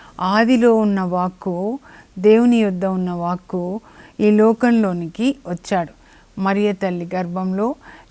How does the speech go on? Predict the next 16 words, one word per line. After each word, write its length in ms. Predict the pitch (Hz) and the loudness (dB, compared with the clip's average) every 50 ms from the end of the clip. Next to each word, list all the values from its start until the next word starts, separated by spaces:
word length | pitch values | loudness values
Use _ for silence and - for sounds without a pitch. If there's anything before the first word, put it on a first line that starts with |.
| - - | -8 -4
శరీర 340 | 208 190 190 208 214 208 202 | -4 -2 0 0 0 0 0
రూపం 440 | 180 185 180 180 - 185 180 180 175 | -2 -4 -8 -8 -8 -8 -8 -6 -6
దాల్చి 440 | 175 170 175 185 185 185 - - | -8 -8 -8 -10 -10 -10 -8 -8
ఈ 40 | 214 | -6
లోకంలోనికి 720 | 180 175 170 170 180 185 170 170 170 170 165 175 175 160 160 | -6 -6 -8 -10 -8 -8 -8 -8 -10 -12 -12 -14 -14 -14 -14
వచ్చాడనమాట. 640 | 156 - - 175 151 156 147 131 147 143 147 147 - - - _ _ _ _ _ - - - - _ _ - | -14 -12 -12 -10 -10 -10 -12 -14 -14 -14 -16 -18 -18 -20 -20 _ _ _ _ _ -20 -20 -20 -20 _ _ -12
ఉమ్, 180 | - 220 247 262 - _ - - - _ _ _ - | -10 -8 -8 -8 -10 _ -20 -20 -20 _ _ _ -2
ఆయన 300 | 190 196 196 190 190 190 | -2 0 0 -2 -2 -4
మానవుడై 800 | 190 190 185 185 190 208 220 240 254 247 254 226 240 247 262 254 | -4 -4 -4 -2 -2 0 0 2 2 0 0 0 0 0 0 0
మన 240 | 233 202 190 190 | 0 -2 -4 -4
మధ్య 420 | 185 180 180 180 180 180 185 202 202 | -6 -6 -6 -8 -8 -6 -4 -2 -2
నివసించెను. 800 | 202 190 180 170 170 - - 175 170 160 - - 160 160 165 156 - _ _ _ - - - - - - - - - | -2 -2 -4 -6 -6 -8 -8 -10 -10 -10 -10 -10 -10 -10 -10 -12 -14 _ _ _ -20 -20 -20 -20 -20 -20 -16 -10 -6
అంటే 240 | 202 190 240 254 | -4 -2 0 0
మన 280 | 240 202 190 190 190 190 | 0 0 -2 -2 -2 -2
మధ్య 540 | 185 190 190 190 185 196 - 196 196 233 233 | -2 -2 -2 -4 -6 -8 -8 -4 0 2 2
నివసిస్తున్నాడు 960 | 226 214 202 185 196 190 - 208 196 185 - - 202 196 185 175 165 160 - | 2 2 0 -2 -4 -4 -4 -6 -6 -6 -6 -6 -6 -6 -4 -6 -8 -10 -12